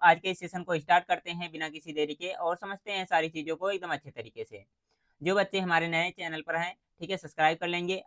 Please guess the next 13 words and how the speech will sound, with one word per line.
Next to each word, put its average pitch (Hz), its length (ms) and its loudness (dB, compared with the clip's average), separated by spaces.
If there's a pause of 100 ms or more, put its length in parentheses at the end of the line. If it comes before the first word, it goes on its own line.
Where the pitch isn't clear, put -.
और 160 160 2
video 170 220 -2
को 196 100 -2
like 156 240 4
नहीं 151 140 -6
किया 180 120 -8
तो 190 80 -14
जल्द 165 180 -6
से 175 120 -18
जल्द 202 180 -8
like 151 220 4
कर 107 120 -8
देंगे। 101 340 -20